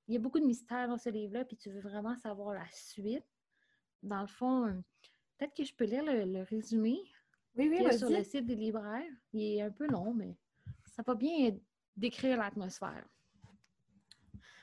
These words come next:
Speaker 1: Alors, dans une véranda cousue des courants d'air,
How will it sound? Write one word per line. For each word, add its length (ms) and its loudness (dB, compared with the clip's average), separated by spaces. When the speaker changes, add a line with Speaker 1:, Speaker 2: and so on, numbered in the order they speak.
Speaker 1:
Alors, 320 -2
dans 200 8
une 220 8
véranda 600 6
cousue 480 0
des 160 4
courants 320 2
d'air, 340 0